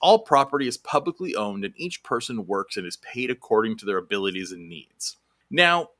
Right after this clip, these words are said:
I definitely take issue with the negative tone on that one, but I mean, again, you know, what do you expect from capitalists? Bias exists. We all have it. You can kind of already see the smear campaign going there, where it's like, "Oh, socialism is a political theory, and they believe that things should be owned." And it's like, "Communism wants to take your children away from you and start a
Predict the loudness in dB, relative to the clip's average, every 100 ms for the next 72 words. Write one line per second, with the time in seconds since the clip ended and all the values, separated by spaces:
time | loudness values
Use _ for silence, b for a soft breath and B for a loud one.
0 | 0 2 2 2 -2 2 2 2 2 2
1 | 2 0 -2 0 2 2 2 0 -2 2
2 | 4 6 6 4 2 2 4 4 4 2
3 | 0 -4 -6 -6 -8 -6 -4 -4 -8 -10
4 | -8 -8 -12 -12 0 8 8 8 4 -4
5 | -4 -4 -4 0 2 4 2 -2 -6 -18
6 | _ _ -4 0 2 2 6 6 8 8
7 | 8 6 4 0 0 0 2 4 4 6
8 | 6 6 4 4 6 6 6 6 6 4
9 | 0 -4 -4 -4 -2 0 2 2 0 2
10 | 2 2 -2 -6 -2 4 4 2 -6 -2
11 | 0 2 2 0 -2 -2 -2 -4 -4 -4
12 | -4 -4 -6 -6 -4 0 0 0 -2 -2
13 | 2 2 10 12 12 12 10 8 6 2
14 | 0 4 8 8 6 -2 4 8 10 12
15 | 12 12 8 8 4 4 0 2 10 12
16 | 12